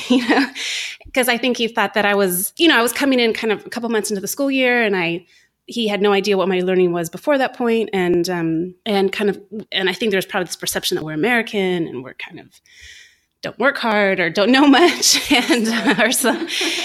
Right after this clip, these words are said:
and, uh, so he's like, "Yeah, don't, you know, don't stress yourself out. Just, like, you know, pick seven or eight subjects." And, and I was like, "Oh, okay." You know, I kinda trusted him, and I said, and,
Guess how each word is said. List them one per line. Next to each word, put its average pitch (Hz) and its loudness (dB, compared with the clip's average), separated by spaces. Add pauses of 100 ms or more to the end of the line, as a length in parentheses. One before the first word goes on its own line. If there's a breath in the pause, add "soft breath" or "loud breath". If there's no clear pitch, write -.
(220 loud breath)
and, 226 4
uh, 180 2
so 311 -4
he's 311 0
like, 302 -2
"Yeah, 320 2
don't, 294 -2
you 220 0
know, 175 -2
don't 277 -2 (140)
stress 226 -2
yourself 202 -6
out. - -10
Just, 180 -10
like, 170 -10
you 175 -8
know, 202 -12
pick - -8
seven 180 -2
or 170 -2
eight 165 -10
subjects." - -12
And, 190 2 (640 loud breath)
and 285 0
I 320 4
was 349 2
like, 359 2
"Oh, 523 4 (120)
okay." 233 -2
You 226 0
know, 233 2
I 220 0
kinda 226 0
trusted 214 -6
him, 202 0
and 214 2
I 214 2
said, 247 0 (400)
and, 240 -2